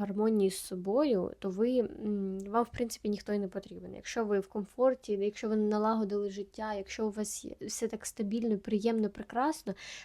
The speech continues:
то цей комфорт прям не хочеться розривати якось. І не хочеться його, а бачите, у нас тут змія, яка кусає сама себе за хвіст. І ця бульбашка, вона може розірватися, якщо хтось в неї якось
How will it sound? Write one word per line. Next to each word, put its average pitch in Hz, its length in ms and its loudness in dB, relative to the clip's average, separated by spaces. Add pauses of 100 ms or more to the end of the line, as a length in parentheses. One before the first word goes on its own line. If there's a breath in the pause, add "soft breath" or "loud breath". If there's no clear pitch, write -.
(140)
то 214 100 -6
цей 247 260 6
комфорт 247 500 2
прям 214 200 2
не 208 80 2
хочеться 233 500 -2
розривати 202 580 0
якось. - 440 -8
І - 80 -4
не 214 100 0
хочеться 226 460 -6
його, 202 260 2
а 208 60 4
бачите, 220 460 -4
у 190 40 -6
нас 190 380 -4
тут 196 240 -6 (360 loud breath)
змія, 202 400 2
яка 196 480 2
кусає 226 400 0
сама 214 240 0
себе 202 240 -2
за 202 100 -6
хвіст. 208 380 -4 (360 loud breath)
І 196 60 -10
ця 214 160 -4
бульбашка, 220 580 -2 (1040)
вона 208 380 2
може 214 280 4
розірватися, 202 760 0
якщо 190 680 -2
хтось - 340 -6
в 208 60 -8
неї 190 760 2
якось 190 520 -6